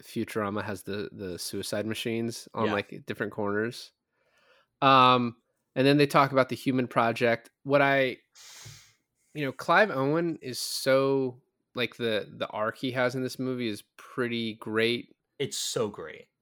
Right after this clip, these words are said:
Speaker 1: He's, like, such a cynical person in the beginning of this. He doesn't give a shit about anything. He's just, like,
Speaker 2: He smokes and he drinks and
Speaker 1: he's biding his time through life, right? He's just, like, day by day, like, going through, doesn't care about anyone.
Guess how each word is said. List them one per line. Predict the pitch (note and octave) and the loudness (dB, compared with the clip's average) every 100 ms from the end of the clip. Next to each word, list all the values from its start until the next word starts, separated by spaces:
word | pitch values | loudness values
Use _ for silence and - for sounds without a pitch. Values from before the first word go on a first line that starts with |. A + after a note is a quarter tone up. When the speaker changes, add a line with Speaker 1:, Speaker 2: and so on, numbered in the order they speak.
| _ | _
Speaker 1:
He's, | - C3 D#3 | -4 -2 2
like, | C#3+ | 2
such | - - F#3+ G3 | 2 4 4 4
a | |
cynical | E3 - - D#3 D#3+ - D3 | -2 -2 -2 0 0 0 -2
person | - B2+ C3 - C#3+ | 2 2 2 0 0
in | C3+ | 0
the | C3 | 0
beginning | B2 B2+ C3 | 0 0 2
of | B2+ | 2
this. | B2+ | 0
He | - | -2
doesn't | A2 A#2+ A2+ | -4 -2 -2
give | G#2+ | -2
a | |
shit | G#2+ - B2 | -4 -4 -2
about | A#2+ A#2 | 0 0
anything. | A#2 A#2+ - B2 A#2+ | 0 -2 -2 -2 -2
He's | A2 | -4
just, | - G#2+ A#2 | -4 -2 0
like, | G#2+ | 0
Speaker 2:
He | D3 | 0
smokes | - D3 D3+ E3 D#3+ C#3 | -2 4 8 8 6 -2
and | A2+ | -4
he | G2+ | -6
drinks | - B2+ C#3 C#3+ - - - | -4 -4 -4 -6 -12 -12 -10
and | F#2+ G2 | -12 -8
Speaker 1:
he's | C3+ A2 | -6 -8
biding | G#2+ C3+ C#3 D#3+ E3 | 0 4 6 6 4
his | D3 C#3 | 2 0
time | - C#3+ C3 C3+ C3 | 0 4 6 6 2
through | - C#3+ C3 | -2 0 2
life, | A#2 F#2+ - | 4 2 2
right? | A#2 A#2 | 2 2
He's | A#2 | 2
just, | A2 - | -4 -2
like, | G#2 F#2+ - | -2 -2 -2
day | A#2 B2 | 0 2
by | B2 A#2+ | 2 2
day, | A#2 A#2 A2+ | 2 4 4
like, | G#2+ G#2 | 2 0
going | A2+ G#2+ | 0 -2
through, | G#2+ A#2 G#2+ | -2 -4 -2
doesn't | G#2 G#2+ - | -2 -4 -4
care | A#2+ | 0
about | A2+ A2 G#2+ | 2 2 2
anyone. | G#2+ G#2+ G#2+ | 0 0 0